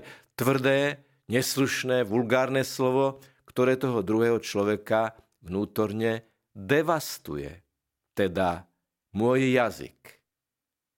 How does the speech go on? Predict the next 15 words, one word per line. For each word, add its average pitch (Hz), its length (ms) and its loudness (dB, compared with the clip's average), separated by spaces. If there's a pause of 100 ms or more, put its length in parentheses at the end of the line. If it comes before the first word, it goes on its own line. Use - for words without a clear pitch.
(300)
Čo 185 240 2
produkuje 107 640 0
môj 98 400 2
jazyk 104 480 -4 (400)
každý 120 480 0
deň 120 400 -2
a 120 160 -4
celý 98 560 -2
deň? 78 320 -10 (960)
Dotkla 156 560 0
sa 139 160 0
slina, 117 640 -2
teda 104 320 0
hĺbka, 110 560 0
vnútro 107 560 0